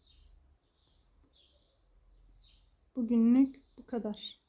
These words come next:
Greg'den ödülümüzü aldık. Tarlaya da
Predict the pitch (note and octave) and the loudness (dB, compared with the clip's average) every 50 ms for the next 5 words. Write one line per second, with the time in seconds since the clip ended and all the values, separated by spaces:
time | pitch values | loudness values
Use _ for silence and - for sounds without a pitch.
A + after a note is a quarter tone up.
0 | _ _ _ _ _ _ _ _ - B3+ A#3+ A#3+ A#3 A#3+ - B3 A#3+ A#3+ A#3+ G#3+ | _ _ _ _ _ _ _ _ -8 -4 -4 -4 -4 -4 -4 -2 -2 0 0 0
1 | A#3+ A#3 A#3 A#3+ A#3+ B3 A#3 C4 C4 B3+ B3+ B3+ A#3+ B3+ C4 C4 - - _ _ | 0 0 0 0 0 0 0 0 0 0 0 0 0 0 -2 -2 -4 -8 _ _
2 | _ _ _ _ _ _ _ _ _ _ _ _ _ _ _ _ _ _ _ _ | _ _ _ _ _ _ _ _ _ _ _ _ _ _ _ _ _ _ _ _
3 | - C4+ B3+ B3 A#3+ A#3+ A#3+ B3 B3 B3 A#3+ B3+ B3+ B3+ A#3+ | -8 -4 -2 0 0 0 0 0 -2 -4 -4 -4 -4 -6 -6